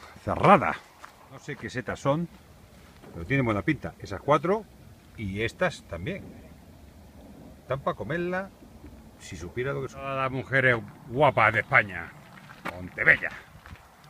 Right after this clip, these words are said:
Venga, que se está nublando y están cayendo dos gotitas, pero dos, ¿eh? Estos otros dos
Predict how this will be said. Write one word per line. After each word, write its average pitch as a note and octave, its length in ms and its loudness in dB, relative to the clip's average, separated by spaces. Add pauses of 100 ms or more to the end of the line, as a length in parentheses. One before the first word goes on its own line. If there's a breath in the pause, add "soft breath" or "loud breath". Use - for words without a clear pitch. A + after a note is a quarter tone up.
(420)
Venga, B2 220 2
que B2 100 4
se A#2 100 4
está C#3 220 4
nublando D3 640 6
y C#3+ 80 6
están D3+ 240 4
cayendo D#3+ 400 4
dos E3 160 8
gotitas, G#2+ 560 0 (100)
pero A2 220 0
dos, A2+ 260 2
¿eh? D#3+ 140 -4 (140)
Estos - 260 -10
otros F2 240 2
dos E2+ 300 -2